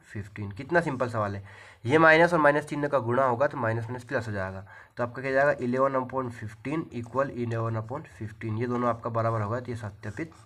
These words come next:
हो गया। ठीक है बच्चों, अब यहाँ पे आपका सेकंड क्वेश्चन है, उसमें भी आपको क्या रखना है, माइनस माइनस एक्स इक्वल एक्स।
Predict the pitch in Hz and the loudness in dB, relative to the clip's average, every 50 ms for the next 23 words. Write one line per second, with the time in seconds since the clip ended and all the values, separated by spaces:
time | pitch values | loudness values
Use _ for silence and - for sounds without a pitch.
0 | - - - 95 95 95 90 87 - 131 139 139 143 151 147 147 - 160 160 - | -20 -16 -14 -12 -12 -10 -12 -8 -6 -6 -4 0 0 0 0 0 -4 -8 -8 -10
1 | - - - - - - - - - 147 143 135 123 120 123 123 175 170 - 135 | -16 -16 -16 -16 -16 -12 0 2 2 4 4 4 4 4 4 4 4 4 6 6
2 | 143 143 - 170 151 - 143 127 - 147 151 151 139 - 143 131 131 143 151 - | 4 4 4 0 0 0 2 2 2 2 2 0 -2 -2 -2 0 0 0 -2 -2
3 | - 139 139 135 139 135 135 - 139 131 139 127 131 131 139 143 139 131 117 113 | -2 -4 0 2 2 2 2 -2 -4 -2 -2 -2 -2 0 0 0 2 2 2 0
4 | 117 123 135 135 - 123 117 117 120 120 117 117 123 131 127 - - - - - | 0 -2 -4 -6 -6 -6 -4 -4 -4 -4 -6 -6 -8 -8 -10 -10 -14 -16 -16 -16
5 | - _ _ _ - 117 113 113 113 131 147 165 - _ _ _ - - - _ | -20 _ _ _ -14 -12 -12 -4 -2 0 0 -2 -4 _ _ _ -20 -20 -20 _
6 | _ - 101 98 - - - | _ -18 -18 -18 -18 -18 -18